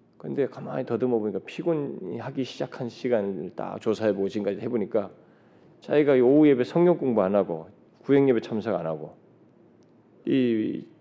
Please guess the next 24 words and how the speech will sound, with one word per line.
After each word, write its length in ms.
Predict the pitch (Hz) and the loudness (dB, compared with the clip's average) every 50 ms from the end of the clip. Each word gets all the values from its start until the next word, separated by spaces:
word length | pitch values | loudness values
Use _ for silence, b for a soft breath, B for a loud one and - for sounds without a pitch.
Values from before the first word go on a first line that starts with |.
| _ _ _ | _ _ _
저기 520 | - - - 95 95 90 95 - - - _ _ _ _ _ _ _ _ _ _ _ | -8 -6 -6 -4 -4 -6 -8 -8 -12 -14 _ _ _ _ _ _ _ _ _ _ _
자기가 300 | - - 139 139 139 131 | -12 -6 -4 -2 -2 -2
참여할 360 | - - 170 180 175 165 139 | -2 -2 0 2 2 2 2
수 120 | - - | 0 -6
있던 180 | - - 123 110 | -6 -4 -4 -2
그 180 | - 123 117 - | -2 -4 -4 -4
계속 480 | - - - - - - 175 - - | -8 -12 -10 -8 -4 -4 -4 -4 -2
하던 260 | - - 208 180 147 | 0 2 4 4 4
그런 260 | 117 - 131 127 110 92 | 2 0 0 0 0 0
예배부터 520 | 95 107 107 117 127 104 104 101 - 107 | 0 0 4 4 4 2 2 -6 -10 -10
빠지고 580 | - - 104 107 101 - 113 101 - 135 165 170 b b b b b b b b b b b | -6 -2 -2 -2 -2 -2 -4 -2 -2 -2 -4 -4 b b b b b b b b b b b
그 100 | - 151 | -14 -12
주일날 380 | - - 165 170 170 170 160 160 | -4 0 2 4 4 4 2 2
예배 140 | 156 156 170 | -2 -2 -4
한 180 | - - 175 | -4 -2 -2
번만 240 | 170 165 156 151 - | 0 0 -2 -2 -8
탁 160 | - - - | -10 -16 -10
드리고 320 | - 143 143 160 185 220 - - - _ _ _ _ _ _ _ _ _ _ - - | -8 -6 -6 -4 -6 -8 -10 -14 -20 _ _ _ _ _ _ _ _ _ _ -10 -10
이렇게 200 | 160 - - - | -10 -10 -10 -8
한 240 | - 180 190 175 | -2 -2 0 0
것이 320 | 165 160 135 - 107 - - - - - _ _ _ _ _ _ _ _ _ _ _ _ _ _ | 0 -2 -4 -6 -12 -14 -16 -18 -20 -20 _ _ _ _ _ _ _ _ _ _ _ _ _ _
그다음부터 360 | - - 226 262 262 - 302 - - - - _ _ _ _ _ _ _ _ _ _ _ _ _ _ _ _ _ _ _ _ _ | -2 2 2 2 2 0 -2 -4 -6 -20 -20 _ _ _ _ _ _ _ _ _ _ _ _ _ _ _ _ _ _ _ _ _
피곤하기 400 | - - - - - - - - | -20 -14 -8 -6 -4 -4 -4 -6
시작했대. 520 | - - - - - - - - - - | -8 -12 -16 -18 -18 -16 -12 -12 -12 -12